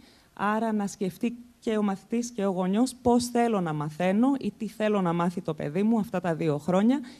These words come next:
Είναι άλλωστε δύο χρόνια από τα έξι της δευτεροβάθμιας και είναι χρόνια στα οποία και τα ίδια τα παιδιά εξελίσσονται πάρα πολύ. Άρα το τι θα μάθουν, πώς θα το μάθουν, κατά πόσο είναι προετοιμασμένα για το πανεπιστήμιο,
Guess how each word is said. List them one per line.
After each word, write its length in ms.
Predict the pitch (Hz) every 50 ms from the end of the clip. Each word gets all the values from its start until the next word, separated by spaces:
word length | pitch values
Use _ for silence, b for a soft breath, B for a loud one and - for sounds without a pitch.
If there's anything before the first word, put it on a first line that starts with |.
| B B B
Είναι 220 | 208 214 214 208
άλλωστε 340 | 214 214 220 220 - - 196
δύο 200 | 175 208 208 196
χρόνια 320 | - - 196 196 202 190
από 100 | 180 -
τα 80 | - 170
έξι 320 | 170 180 185 - - 185
της 120 | 160 156 151
δευτεροβάθμιας 880 | 156 156 151 - 147 139 139 139 147 180 214 220 254 262 277 277 269 - B B B B B
και 100 | B -
είναι 120 | 269 262 254
χρόνια 340 | 254 254 247 254 262 262 254
στα 180 | - - 202
οποία 240 | 196 185 - 247 247
και 120 | 240 214
τα 100 | 180 190
ίδια 220 | 196 233 226 220 -
τα 100 | 180 170
παιδιά 280 | - 170 160 180 208
εξελίσσονται 640 | 208 208 - - 180 185 190 185 - 190 185 170 170
πάρα 320 | 170 170 175 175 175 165
πολύ. 360 | 170 165 151 156 165 160 156 - B B B B B B
Άρα 360 | B 190 196 226 233 233 214
το 140 | 226 202 190 -
τι 160 | - 277 294 285
θα 200 | - 247 180 165
μάθουν, 560 | 160 156 156 156 156 - - - 170 175 - -
πώς 260 | - 233 262 277 269
θα 140 | - 208 180
το 140 | - 165 156
μάθουν, 580 | 156 151 147 156 156 151 151 165 165 156 151 - -
κατά 260 | - 180 180 180 185
πόσο 360 | - - 262 285 285 - -
είναι 140 | 208 190 175
προετοιμασμένα 720 | 180 - 160 156 156 156 156 156 160 165 170 165 160 160 151
για 120 | 151 147
το 100 | 156 147
πανεπιστήμιο, 800 | 151 151 147 143 147 - - - - - 214 233 254 277 311